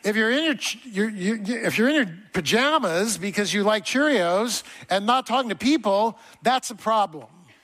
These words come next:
Like, we gotta learn here and have enough faith to believe that we're a body. And what that means is I have something to give you, not just in teaching,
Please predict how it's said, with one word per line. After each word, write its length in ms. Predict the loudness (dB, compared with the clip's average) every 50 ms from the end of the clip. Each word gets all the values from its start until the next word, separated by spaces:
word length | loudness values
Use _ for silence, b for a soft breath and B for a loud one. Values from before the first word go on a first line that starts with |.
| b b b b b _ _ _ _ _ _ _ _ _ _ B B B B B B
Like, 160 | -2 0 0
we 100 | 0 2
gotta 240 | 2 2 2 2 2
learn 420 | 2 2 0 2 2 2 2 2
here 560 | 2 2 2 0 0 0 0 0 -2 -2 -6 -10 b b b b b b b b b b b b b b b b _ _
and 180 | 0 0 0 0
have 240 | 0 0 0 2 2
enough 180 | 2 0 0
faith 280 | 0 0 2 2 2 0
to 80 | 0
believe 260 | -2 0 0 2 2 2
that 100 | 2 2
we're 220 | 2 2 2 2
a 40 | 0
body. 840 | 0 0 2 2 4 4 2 2 0 -2 -2 -2 -2 -4 -4 -8 B B B B B B B
And 100 | 0 0
what 140 | 0 2 2
that 120 | 0 0
means 280 | 0 0 2 2 2 2
is 120 | 2 2
I 340 | 2 2 4 4 4 2 2
have 300 | 2 0 0 0 0 0
something 280 | 0 0 0 0 -2 -2
to 80 | -2
give 280 | 0 2 0 2 2 2
you, 280 | 0 0 0 -2 -6 -12 -18 -20 _ _ _ _ _ _ _ _ _ 0
not 200 | 0 0 2 0
just 200 | -2 -2 -2 -2
in 120 | -2 0
teaching, 520 | 2 2 2 2 2 0 -2 0 -2 -4